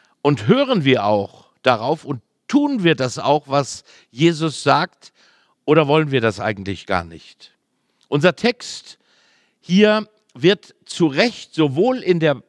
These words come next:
in der Passionszeit behandelt, als auch in der Adventszeit. Wir betrachten hier den König, den wahren König Jesus, der einzieht nach Jerusalem. Und in der Adventszeit, da sprechen wir über den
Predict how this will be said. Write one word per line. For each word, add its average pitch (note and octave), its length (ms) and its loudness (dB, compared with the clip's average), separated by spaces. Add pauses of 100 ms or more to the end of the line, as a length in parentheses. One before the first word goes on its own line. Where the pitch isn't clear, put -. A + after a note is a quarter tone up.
(500)
in D3+ 140 -6
der C#3+ 180 4
Passionszeit E3 800 0
behandelt, B2 500 -2 (220)
als F3+ 340 -4
auch F3+ 260 -2
in F#3 200 -4
der F#3+ 160 -2
Adventszeit. E3+ 960 -4 (520)
Wir F#3+ 480 -2 (440)
betrachten F#3 560 -2
hier F3+ 240 0
den D#3 260 0
König, A3+ 720 -2
den C3 340 -4
wahren G3+ 600 0
König G#3 560 -2
Jesus, F3 560 -4 (360)
der C#3+ 240 2
einzieht G3 840 -4 (240)
nach C#3+ 180 2
Jerusalem. D3 720 0
Und E3+ 220 -6
in D#3+ 160 -6
der D3+ 160 0
Adventszeit, C#3+ 800 -2 (300)
da C#3+ 120 0
sprechen G3+ 500 -4
wir F3+ 180 2
über E3+ 240 0
den D3+ 380 -2